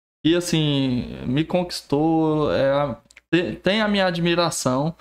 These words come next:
né? Era colega de trabalho dela, mas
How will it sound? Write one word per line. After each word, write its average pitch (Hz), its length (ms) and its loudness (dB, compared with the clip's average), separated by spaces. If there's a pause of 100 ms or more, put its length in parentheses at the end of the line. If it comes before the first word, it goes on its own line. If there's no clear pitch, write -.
(340)
né? 123 180 2
Era 143 120 0
colega 143 420 2
de 147 120 -4
trabalho 139 420 0
dela, 139 300 0
mas 143 500 -2